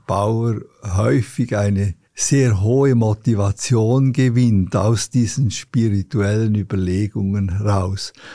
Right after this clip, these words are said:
und dass das sogar zu einer sorgfältigen Qualität, zu einem besseren Umgang mit dem Boden geführt hat. Einfach weil das Bewusstsein da war.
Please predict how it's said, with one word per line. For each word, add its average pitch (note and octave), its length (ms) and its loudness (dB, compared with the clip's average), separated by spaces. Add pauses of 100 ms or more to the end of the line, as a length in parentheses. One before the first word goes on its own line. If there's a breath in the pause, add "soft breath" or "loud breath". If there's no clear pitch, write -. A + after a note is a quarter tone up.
(120 loud breath)
und G#2+ 160 0
dass A#2 160 0
das A#2 280 0
sogar A2 500 0
zu A#2 180 -2
einer G2+ 400 0 (440 soft breath)
sorgfältigen B2+ 1600 0
Qualität, A2+ 880 0
zu - 160 -2
einem G#2 320 0
besseren A2 560 0
Umgang A#2+ 580 0
mit G#2+ 240 -2
dem G2 180 0
Boden A2+ 480 0
geführt A2 560 -4
hat. E2+ 360 -10
Einfach B2 480 -2
weil A2 320 0
das - 260 -4
Bewusstsein A#2+ 920 0
da A2 320 0
war. F2+ 320 -4